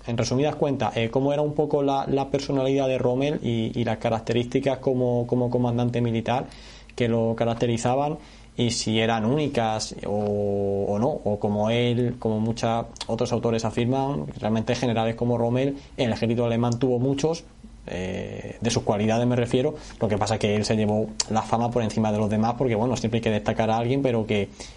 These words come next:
eh, que no fue el único que las tuvo, ¿o sí? Eh, ¿cuál es tu opinión al,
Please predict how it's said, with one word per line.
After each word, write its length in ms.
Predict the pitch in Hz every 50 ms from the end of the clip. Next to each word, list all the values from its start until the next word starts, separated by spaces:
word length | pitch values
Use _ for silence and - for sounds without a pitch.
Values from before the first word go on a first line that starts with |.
| - - -
eh, 220 | 107 107 104 107
que 100 | - 107
no 100 | 107 120
fue 140 | 120 139 135
el 60 | 135
único 240 | 139 139 135 131 120
que 80 | 127 127
las 180 | 123 - -
tuvo, 260 | - 165 120 104 - -
¿o 100 | - 110
sí? 260 | - - 147 113 - 143
Eh, 280 | - 110 107 104 107 104 -
¿cuál 180 | 127 123 127
es 80 | 123 123
tu 160 | 135 131 123
opinión 340 | 120 127 127 120 110 104 107
al, 280 | 107 104 104 104 101